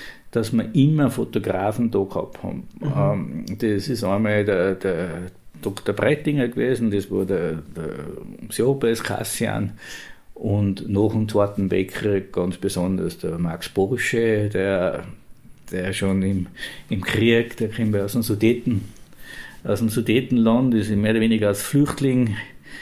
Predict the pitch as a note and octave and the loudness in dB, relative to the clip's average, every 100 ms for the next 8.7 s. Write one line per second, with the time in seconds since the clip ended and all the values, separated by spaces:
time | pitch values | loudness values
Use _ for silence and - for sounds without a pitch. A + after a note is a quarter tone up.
0 | - - A2+ G#2 A#2 B2 B2 B2 A#2+ A2 | -14 -2 2 4 4 2 0 2 2 2
1 | A2 G#2+ A2+ A2 A2 G#2 G2+ - - G#2 | 2 2 0 0 0 0 0 -4 -12 -4
2 | G#2+ G#2+ G#2 F#2 A2+ A2+ A#2+ A#2 G#2+ F2+ | -2 2 2 4 2 2 2 2 -2 0
3 | G2+ F#2+ D2+ F2 G2 - - - - - | 2 0 -2 -2 -2 -2 -8 -14 -20 -20
4 | - - G#2 F#2+ A2+ A2 A#2 G#2 G#2 G2+ | -20 -10 -4 2 4 6 4 2 4 2
5 | F#2 A#2+ C3 - A#2+ A#2+ A#2+ A2+ G2+ F#2+ | 2 0 0 0 2 4 2 0 0 0
6 | G#2 - A#2+ C3 G#2+ A#2+ A#2+ A2 G#2+ G2+ | 0 0 -2 -2 0 -4 -2 -2 0 -2
7 | - A#2+ C3 C3+ - - - - - - | -2 0 2 0 -4 -14 -18 -18 -18 -20
8 | - A#3 - A2 A2 G#2+ - | -16 -14 0 4 6 6 2